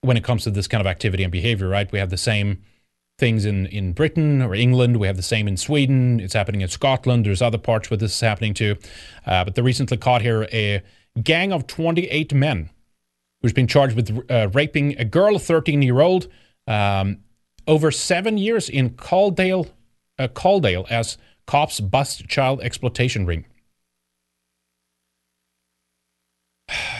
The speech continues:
Twenty-eight men have been charged with the rape of a teenage girl over seven years, in over seven years. I mean, they're talking about, like,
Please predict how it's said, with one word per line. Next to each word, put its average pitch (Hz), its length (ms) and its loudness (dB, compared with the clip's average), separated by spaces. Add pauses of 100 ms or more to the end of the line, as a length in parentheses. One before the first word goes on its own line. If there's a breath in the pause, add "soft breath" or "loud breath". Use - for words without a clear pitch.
(440 loud breath)
Twenty-eight 180 460 4
men 160 180 0
have 147 100 -2
been 143 120 0
charged 143 340 0
with 131 80 -2
the 123 80 0
rape 127 240 0
of 131 80 0
a 113 60 -2
teenage 147 420 0
girl 160 260 2
over 123 160 2
seven 147 360 0
years, 143 280 2
in 123 240 -4
over 156 300 2
seven 160 440 0
years. 139 360 -2
I 113 60 0
mean, 123 320 2
they're 110 160 0
talking 127 320 0
about, 117 200 2
like, 110 300 -2